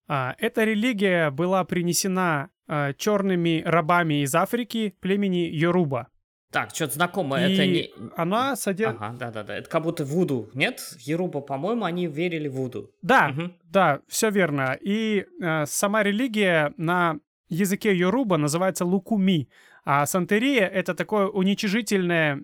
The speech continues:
Speaker 1: э, название этой религии, которое дали ей испанцы,
Speaker 2: Мгм.
Speaker 1: ну, хозяева,
Speaker 2: Так.
Speaker 1: э, рабов.
Speaker 2: Мгм.
Speaker 1: То есть эта религия, она распространена среди бывших иммигрантов афрокубинских, да.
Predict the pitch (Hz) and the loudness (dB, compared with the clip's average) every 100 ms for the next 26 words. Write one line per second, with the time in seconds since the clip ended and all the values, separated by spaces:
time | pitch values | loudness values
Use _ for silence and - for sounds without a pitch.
0 | - 170 156 151 143 139 147 151 196 196 | -10 -4 -2 0 0 -2 -2 0 0 2
1 | 175 156 139 _ _ _ 185 165 170 175 | 2 0 -2 _ _ _ -4 0 0 0
2 | 220 214 196 - 160 175 170 143 156 165 | -2 -2 -2 0 -2 -2 -2 0 2 2
3 | 147 135 - 131 151 156 156 - 165 139 | 0 -2 -4 -2 -2 -2 -4 -2 -2 -2
4 | - 156 117 95 180 269 165 143 151 139 | -4 -4 -4 -8 -6 -4 -2 2 2 2
5 | 127 120 - _ - 143 131 127 135 131 | -2 -6 -10 _ -12 -8 -6 -4 -4 -4
6 | 120 - 117 151 - 220 226 - 247 220 | -6 -6 -6 -8 -4 0 0 0 0 0
7 | 220 226 196 185 156 170 175 185 175 160 | 0 0 0 0 0 -2 -2 0 0 0
8 | 160 202 180 196 190 190 165 - 160 147 | -2 -4 -2 0 0 0 0 -2 -4 -4
9 | 165 160 147 135 156 170 147 123 151 156 | -2 0 -2 -2 -4 -4 -6 -6 -4 -2
10 | 156 202 247 226 - 214 185 190 - 170 | -2 -2 -4 -8 -4 -2 0 0 -2 -2
11 | 175 175 - 147 - 165 208 | 0 0 -2 -6 -4 -4 -4